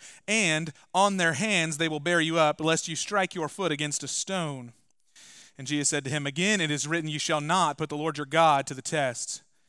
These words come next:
And again the devil took him to a very high mountain, and he showed him all the kingdoms of the world and their glory.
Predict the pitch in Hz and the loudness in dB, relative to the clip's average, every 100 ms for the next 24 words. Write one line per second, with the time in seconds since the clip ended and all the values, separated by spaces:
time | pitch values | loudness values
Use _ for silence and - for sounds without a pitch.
0 | _ - - 160 175 247 262 220 233 226 | _ -20 -6 -2 0 0 2 4 4 2
1 | 226 214 185 165 214 220 196 202 190 190 | -2 -2 -2 0 2 2 2 2 2 0
2 | 160 156 - 196 180 214 185 - 208 190 | 0 -2 -2 -2 0 0 -2 -4 -4 -4
3 | 165 151 143 147 147 139 135 139 139 135 | -6 -6 -4 -2 -4 -6 -8 -6 -4 -2
4 | 175 | -4